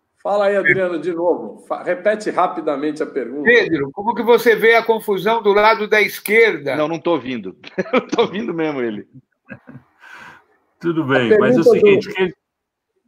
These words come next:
Speaker 4: fala aí, Zaratini, fala com ele, então.
Speaker 1: Pergunta do Adriano é como é que a esquerda tá com várias questões aí, é, por exemplo, esse abandono da candidatura do Freixo.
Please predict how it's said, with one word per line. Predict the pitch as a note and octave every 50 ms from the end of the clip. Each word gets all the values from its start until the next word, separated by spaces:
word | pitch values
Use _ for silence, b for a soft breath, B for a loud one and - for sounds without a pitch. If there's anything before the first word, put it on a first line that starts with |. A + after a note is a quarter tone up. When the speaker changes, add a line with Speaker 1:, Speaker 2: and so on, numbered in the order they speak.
| _ _ _ _
Speaker 4:
fala | - F3 F3+ F3 E3
aí, | D3+ C3
Zaratini, | A2+ B2+ B2+ A#2+ A#2 A2 - B2 A2 G#2+
fala | - - C#3+ C#3 C3+
com | C3+ - B2+
ele, | A#2 G#2+ G2 F#2+
então. | F#2+ - - - - -
Speaker 1:
Pergunta | - A#3 A#3 A3+ C4 C4 G#3+ B3 A#3
do | G#3+ A3+
Adriano | A3+ A3+ F#3+ F#3 G#3 F#3+ E3+ F3+ G3 G#3+ A3 G3 D#3 C#3+ C#3 C#3+
é | D#3
como | - - - G#3+ G3 G3+
é | A3 A#3
que | A3 A3 A3+ G#3+ G3+ F#3 E3+
a | D3 D#3+ D#3 D3 C#3 C3 B2 A2+
esquerda | A2 - - - - - - G3 A3+ G#3+ G3 E3 C#3+ B2+ B2 B2 B2+
tá | - F3 D#3+ D3+ C#3+ C3 B2 G#2+ - B B B B B _
com | _ - D#3+ D3 B2 - - -
várias | - C#3 E3+ G3 G3+ F#3+ - - - - - - - - _ _ _
questões | - D#3 B2+ - - - - F#3 G3 F#3 D#3+ C3
aí, | C#3 C3 C#3+ F3 G3+ F#3 D#3+ C#3 B2
é, | B2 C3+ C3 C3 -
por | E3 - D#3+ D#3+
exemplo, | D3 C3 A#2+ D3 F#3 F#3 - E3+ D#3+
esse | D3 - - - D#3+
abandono | D3 C#3 C3 - C#3 C#3 - F3 E3 D3 C3+ B2+ C#3 E3 F#3+ G3+ F#3 E3+ D#3+
da | D#3 D#3 D3+
candidatura | - E3 D3 C#3 C#3+ C#3 C#3 C3 B2 - - D#3 D3+ D3
do | C#3+ C3+ A2+
Freixo. | - - - - - F#3 F#3+ F#3 F3+ D#3+ G#2 - - - C3 A#2+ A2 -